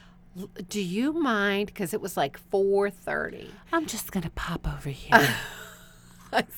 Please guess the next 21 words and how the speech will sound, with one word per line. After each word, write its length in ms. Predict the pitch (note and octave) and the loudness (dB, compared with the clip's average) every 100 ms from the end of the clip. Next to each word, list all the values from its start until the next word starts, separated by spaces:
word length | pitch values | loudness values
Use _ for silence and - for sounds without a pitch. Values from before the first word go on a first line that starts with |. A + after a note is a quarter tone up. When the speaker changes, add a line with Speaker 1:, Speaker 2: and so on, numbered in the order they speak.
| - | -14
Speaker 1:
said, 220 | - A3+ | -10 -8
"Do 100 | A3 | -6
you" 220 | C4 A3+ F#4+ | -4 -2 2
Speaker 2:
Been 300 | E3 G3 G3 | 6 8 8
there. 440 | D#3+ D3+ D3 D#3 A#2+ - | 6 4 2 2 0 -6
Speaker 1:
I 220 | - D#4+ E4 | -4 0 0
said, 440 | - - D4+ A#3+ | 0 4 6 6
"Do 120 | B3+ | 2
you 720 | A#3 A#3 C4+ G#4 A#4+ A#4 A4+ | 0 2 4 4 4 2 4
mind 400 | E4 C#4+ C4 C4 | 6 8 6 4
if 220 | - - G#3+ | 0 -4 0
we 140 | A3+ | -2
could 180 | A3+ A3 | -2 -2
just, 300 | G3+ G3+ - - - - - - | 0 0 -2 -20 -20 -20 -20 -8
let's 260 | C4 F4+ - | 2 2 2
go 200 | B4 A4+ | 4 4
across 380 | G#4 A#3+ G3+ - | 6 8 8 6
the 80 | F#3+ | -8
street." 340 | - E3 - - - - - - | -6 -8 -10 -16 -20 -18 -12 2
Now, 200 | A3+ A#3 | 4 4
again, 340 | A#3 A3+ - | 4 4 4